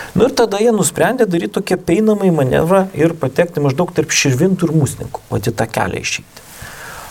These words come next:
Tai tuos skėterius ten jie, reiškia, šturmavo vieną dieną, prarado, nepaėmė, kitą dieną jau patys lietuviai atsitraukė, nes nebuvo matyti jau amunicijos tenai, bet gražiai atsitraukė naktį.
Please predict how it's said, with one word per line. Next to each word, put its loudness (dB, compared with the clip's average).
Tai 0
tuos 0
skėterius 0
ten 2
jie, 2
reiškia, 0
šturmavo 0
vieną 2
dieną, 2
prarado, 2
nepaėmė, 0
kitą -2
dieną 0
jau 0
patys -8
lietuviai 0
atsitraukė, -2
nes -4
nebuvo 0
matyti -2
jau 2
amunicijos 0
tenai, -2
bet 0
gražiai 2
atsitraukė -4
naktį. -6